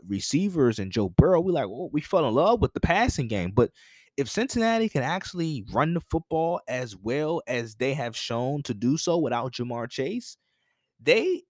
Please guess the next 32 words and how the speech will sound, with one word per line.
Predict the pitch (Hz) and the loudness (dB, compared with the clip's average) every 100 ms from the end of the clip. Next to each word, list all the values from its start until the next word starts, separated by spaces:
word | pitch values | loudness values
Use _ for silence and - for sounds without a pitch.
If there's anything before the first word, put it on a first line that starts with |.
| - - 131 - _ | -20 -20 -20 -20 _
they | 135 208 339 | -2 0 0
are | 302 143 | -2 -4
really | 104 151 165 165 | 0 0 0 -2
da-, | 139 123 127 - | 0 0 0 -2
they, | 127 - | -4 -2
they | 185 262 | -2 0
can | 415 | 4
be | 269 | 2
really | 143 185 196 | 2 -2 -2
dangerous | 135 127 165 175 170 - | 0 0 -2 0 0 0
and | 147 143 | 6 8
potent. | 220 269 - - _ _ _ - | 8 4 -2 -14 _ _ _ -2
I | |
like | 196 226 233 | 0 2 0
Can-, | - 190 - | -2 -6 -4
I | 208 | -4
like | 214 233 226 | -2 -2 -4
Cincinnati. | - 185 - 175 160 165 175 - _ | -4 -4 -4 -4 -2 -2 -4 -10 _
Cincinnati | - - 170 - 175 165 143 | -6 0 0 0 0 0 0
at | 131 143 | -4 -2
five. | 165 156 - - - _ _ _ - | 2 2 0 -8 -12 _ _ _ 0
At | 143 - - | 2 2 2
four, | 151 175 208 - _ - | 6 6 4 -2 _ -14
I | 113 | -8
have | 98 104 | -6 -6
the | 107 | -4
Dolphins. | 117 156 190 - 85 - - _ - | 0 2 0 -4 -12 -10 -14 _ -16
I, | 117 _ 127 - - - - _ _ _ _ _ _ - - _ _ _ _ _ _ _ | -16 _ -20 -18 -20 -20 -20 _ _ _ _ _ _ -10 -10 _ _ _ _ _ _ _
I | 107 | 0
think, | 123 170 165 160 - - - - _ _ _ _ _ _ _ _ _ - | 4 4 4 2 -2 -4 -4 -10 _ _ _ _ _ _ _ _ _ 0
and, | 147 151 | 0 0
and | 135 113 127 | -6 -12 -16